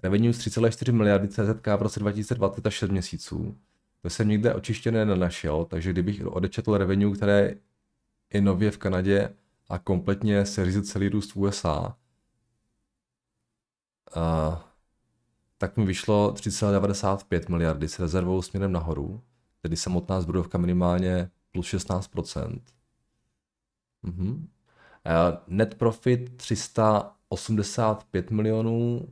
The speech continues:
K Č, na, z tři sta osmdesát pět na pět set osmdesát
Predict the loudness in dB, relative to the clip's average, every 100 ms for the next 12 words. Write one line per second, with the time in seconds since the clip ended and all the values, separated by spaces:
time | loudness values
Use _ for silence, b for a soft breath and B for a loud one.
0 | -8 -6 -4 0 0 0 -4 b b b
1 | b -2 -2 -6 -16 -2 0 2 0 0
2 | 0 0 0 -2 -2 -2 -2 -4 -6 -6
3 | -6 -6 -4